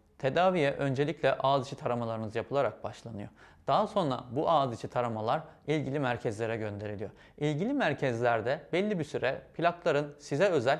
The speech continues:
hazırlanması bekleniyor. Şeffaf plakların sayısı kişiye göre değişmekte.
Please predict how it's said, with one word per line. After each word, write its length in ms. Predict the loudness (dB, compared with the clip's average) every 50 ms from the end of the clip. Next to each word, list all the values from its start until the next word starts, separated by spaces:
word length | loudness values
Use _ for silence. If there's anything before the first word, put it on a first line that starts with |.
| 0 -4 -4
hazırlanması 640 | -2 0 2 4 2 2 2 -2 -8 -8 -8 -8
bekleniyor. 420 | -8 -8 -8 -10 -10 -8 -8 -10 -12 -16 -6
Şeffaf 440 | 0 2 2 2 4 2 2 2 2
plakların 460 | 0 2 2 2 2 -2 -2 -2 -2
sayısı 420 | -4 -4 -2 -2 -2 -2 -4 -10 -16
kişiye 320 | -18 -10 -2 0 0 2
göre 300 | 2 2 2 2 2 2
değişmekte. 680 | 2 0 0 -2 -2 -4 -4 -4 -2 0 -2 -2 -2 -4